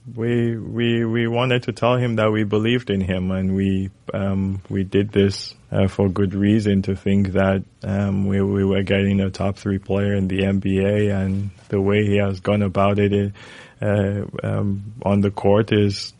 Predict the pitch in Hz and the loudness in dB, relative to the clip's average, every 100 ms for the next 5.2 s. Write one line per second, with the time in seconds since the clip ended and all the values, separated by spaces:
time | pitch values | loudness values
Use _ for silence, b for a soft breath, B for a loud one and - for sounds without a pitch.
0 | - 104 101 101 107 107 107 107 101 - | -6 -2 -2 0 0 2 4 2 -2 -4
1 | 101 98 101 107 95 95 95 92 98 - | 0 2 4 4 2 2 2 0 -2 0
2 | 107 101 - - 101 95 95 98 98 - | 0 0 -4 -8 -4 0 2 0 -2 -6
3 | 101 95 - 95 98 92 95 98 95 92 | -6 -4 -4 0 0 0 0 0 0 0
4 | 92 95 95 92 98 98 98 95 95 101 | 2 2 0 -2 0 2 2 2 2 2
5 | 92 | 2